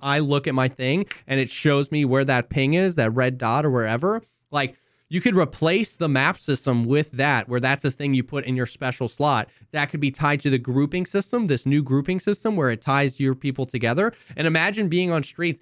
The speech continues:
Some of the most fun I had in Escape from Tarkov recently was because it was a new experience, and I don't have many new experiences recent, uh, recently, but I was with Tower and Airwing Marine, and, uh, we were playing on Lighthouse, and, uh,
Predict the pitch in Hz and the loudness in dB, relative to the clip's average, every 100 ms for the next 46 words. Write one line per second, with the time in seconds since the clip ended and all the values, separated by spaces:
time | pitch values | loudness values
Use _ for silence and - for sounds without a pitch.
0 | _ _ 214 247 214 196 226 - 185 190 | _ _ -2 0 2 2 0 -6 -4 -2
1 | 185 165 160 147 160 156 151 147 135 135 | 0 0 -2 -4 -4 -6 -6 -4 -2 -2
2 | 120 120 - 160 180 139 - 135 - 143 | -2 -4 -4 -2 0 0 -2 -8 -2 0
3 | 131 113 117 120 110 117 123 147 - - | 0 -2 -2 -2 -2 0 0 0 -6 -12
4 | 127 160 190 - 120 110 127 123 120 123 | -6 -6 -6 -4 -4 -2 -4 -2 -2 -2
5 | 107 113 120 120 - 107 104 - 107 110 | -2 -2 -2 -4 -10 -10 -10 -10 -12 -12
6 | 104 107 92 _ 113 101 - 113 - 123 | -12 -12 -16 _ -6 -6 -6 -12 -8 -8
7 | 113 104 107 143 135 131 - 135 170 190 | -6 -8 0 0 0 -2 0 0 2 0
8 | 123 123 147 156 151 123 117 131 107 90 | -2 -4 -2 -2 -2 -2 -2 -4 -4 -8
9 | _ _ _ _ _ _ _ - 139 131 | _ _ _ _ _ _ _ -8 -2 0
10 | 123 120 123 - 139 147 143 147 131 113 | 2 0 0 -2 0 0 0 -2 -2 -2
11 | 110 175 123 87 - _ _ _ - 139 | -2 -2 -6 -10 -14 _ _ _ -6 -2
12 | 135 135 123 117 | 0 2 2 2